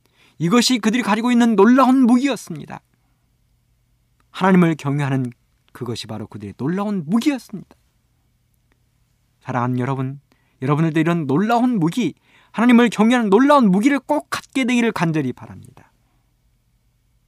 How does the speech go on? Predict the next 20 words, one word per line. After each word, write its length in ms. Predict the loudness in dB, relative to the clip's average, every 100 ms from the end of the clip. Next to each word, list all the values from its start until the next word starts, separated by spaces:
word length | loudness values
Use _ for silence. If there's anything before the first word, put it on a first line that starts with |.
| _ -14
그리고 380 | -14 -14 -18 -10
에스더가 360 | -8 -6 -6 -6
사용한 460 | -6 -4 -4 -4
무기 180 | -6 -6
하나가 240 | -6 -8 -10
더 140 | -8
있는데 300 | -8 -6 -8
그것은 440 | -10 -12 -10 -12 -14 _ _ _ _ _ _ _ _ _ _ _ _ -18
기도였습니다. 800 | -16 -16 -18 -20 -20 -20 -20 _ _ _ _ _ _ _ _ _
우리가 160 | -8 -8
정말 360 | -8 -6 -6 -8
잘 160 | -10
알지요. 340 | -10 -12 -18 -20 _ _ _ _ _ _ _ _ _ _ _ _ _ _ _
삼 240 | -2 2
일 100 | 2
동안 300 | 2 2 0
금식 340 | 2 2 2 -2
기도로 220 | -2 0
무장한 340 | 0 -2 0
에스더가 680 | 0 2 2 0 2 0 -2